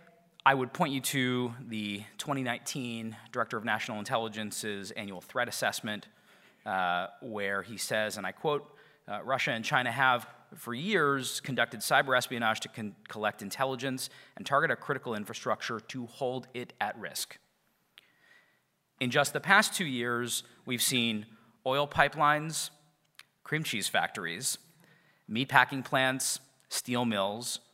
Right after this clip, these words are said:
rail lines, and water treatment plants, all targeted and affected by malicious cyber actors. Some were military hackers, but others were simply ransomware gangs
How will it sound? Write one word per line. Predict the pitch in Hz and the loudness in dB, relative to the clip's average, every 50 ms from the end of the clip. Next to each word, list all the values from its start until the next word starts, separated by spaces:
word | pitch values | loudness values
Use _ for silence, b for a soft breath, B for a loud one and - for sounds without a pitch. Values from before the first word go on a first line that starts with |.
| _ _ | _ _
rail | - 98 107 110 127 139 143 143 | -6 0 4 6 8 8 8 8
lines, | 135 117 104 101 101 104 107 104 110 110 - - - - - | 6 4 4 4 4 2 -2 -4 -6 -6 -6 -8 -10 -10 -12
and | 98 98 | -10 -4
water | 110 110 117 113 110 | 0 2 2 2 0
treatment | - - 131 117 101 101 92 - | -2 -4 -6 -6 -6 -6 -8 -8
plants, | - 101 98 98 95 - - - B B B B B B B B - | -6 -4 -4 -4 -4 -4 -6 -8 B B B B B B B B 2
all | 117 123 139 | 2 2 2
targeted | - - 143 123 127 123 135 127 123 123 - - | 2 2 4 4 4 4 0 -2 -2 -4 -4 -6
and | - 127 135 147 | -4 0 0 0
affected | 143 - - 127 123 - - 104 92 92 90 - b b b b b b | 0 2 0 -2 -2 -2 -2 -2 -2 -2 -4 -8 b b b b b b
by | 110 107 | 4 4
malicious | 104 104 104 113 120 - - 117 101 - | 4 4 -2 -4 -4 -4 -2 -2 -2 -2
cyber | - 113 101 104 95 95 87 82 | 0 2 2 2 0 0 0 2
actors. | 82 80 - - 64 92 123 - - - - _ _ _ _ _ _ _ _ _ _ _ _ _ _ _ _ _ | 0 0 -2 -8 -14 -12 -10 -10 -10 -10 -12 _ _ _ _ _ _ _ _ _ _ _ _ _ _ _ _ _
Some | - - - 127 135 | -4 0 2 2 4
were | 123 117 | 2 2
military | 120 127 135 151 156 - 180 156 156 156 151 | 2 2 2 2 4 6 6 6 6 8 8
hackers, | 151 139 139 - - 139 135 139 131 127 - - - - | 8 8 8 6 4 2 2 2 0 -2 -4 -4 -2 0
but | 123 120 | 2 4
others | 113 110 117 110 - 110 | 4 4 4 0 -2 -4
were | 113 107 | -4 -4
simply | - 131 107 - 104 90 | -4 -4 -4 -4 -6 -8
ransomware | 76 76 87 110 - - 120 117 117 113 113 110 | -6 -6 -6 -6 -4 -4 -2 0 0 0 0 2
gangs | 117 107 107 107 104 101 104 104 101 - - - | 2 2 2 2 0 -2 -4 -4 -4 -6 -6 -6